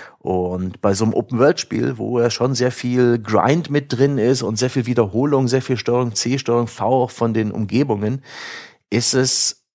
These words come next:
ein bisschen schade, dass das Kerngameplay in dem Fall, dieser Ego-Kampf, nicht sonderlich spannend ist. Ich empfand ihn eher immer so ein bisschen als belanglos,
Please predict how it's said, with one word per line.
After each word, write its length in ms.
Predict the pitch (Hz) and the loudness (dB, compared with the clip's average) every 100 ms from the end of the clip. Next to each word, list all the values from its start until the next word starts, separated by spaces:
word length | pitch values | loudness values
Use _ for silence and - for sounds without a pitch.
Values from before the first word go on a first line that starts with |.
| _ | _
ein 80 | - | -6
bisschen 220 | 123 139 | -4 -2
schade, 400 | - 92 143 160 | 0 2 4 4
dass 180 | - - | 0 0
das 220 | 131 - | 0 -2
Kerngameplay 840 | - 110 107 165 160 175 180 170 | -2 -2 0 0 0 0 0 -2
in 120 | 170 147 | -2 0
dem 180 | 147 | -2
Fall, 240 | 165 151 147 | 0 0 0
dieser 260 | 135 123 | 0 0
Ego-Kampf, 680 | - 131 143 - 143 151 - | 0 -2 -4 -4 -4 -4 -6
nicht 380 | 110 139 - - | -6 -6 -6 -10
sonderlich 1200 | - - - - - 123 156 185 190 202 185 - | -10 -8 -8 -8 -4 -2 2 4 4 2 0 -4
spannend 600 | - - - 110 160 185 | -6 -6 -6 -2 0 0
ist. 340 | - 202 - - | -2 -2 -2 -8
Ich 140 | - | -8
empfand 360 | 120 - 127 139 | -8 -2 -2 0
ihn 140 | - | -4
eher 320 | - 113 143 143 | -2 -2 0 -2
immer 160 | 139 | -2
so 120 | 131 | -2
ein 100 | 131 | -4
bisschen 280 | - - - | -2 -4 -4
als 160 | - 101 | -4 -2
belanglos, 840 | - 196 92 113 156 78 196 - | 0 2 2 0 0 0 0 -4